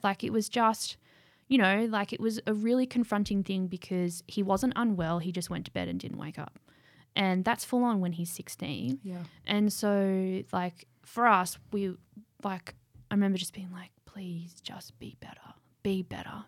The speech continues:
Speaker 1: And it was actually a really healing kind of time around then. There was, he was still doing little dad comments, and I was like, "Oh, you know, he is grieving." Like, he's not being an outright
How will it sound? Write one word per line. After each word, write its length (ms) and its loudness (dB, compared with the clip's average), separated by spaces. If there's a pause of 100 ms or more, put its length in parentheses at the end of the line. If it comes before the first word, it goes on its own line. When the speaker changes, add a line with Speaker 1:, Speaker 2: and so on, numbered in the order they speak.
Speaker 1:
And 160 10
it 80 8
was 160 2
actually 500 2 (380)
a 60 2
really 340 4
healing 680 4
kind 260 0
of 180 -4
time 600 4
around 280 2
then. 180 2
There 100 -2
was, 140 -4
he 100 -8
was 80 -6
still 180 0
doing 280 2
little 420 2 (440)
dad 280 2
comments, 420 0
and 100 -2
I 100 -2
was 180 -8
like, 220 -12 (100)
"Oh, 260 -12 (340)
you 80 -14
know, 60 -12 (160)
he 340 -14
is 160 -8
grieving." 640 -6 (160)
Like, 140 -2
he's 80 4
not 180 4 (840)
being 220 4
an 140 -2
outright 500 -4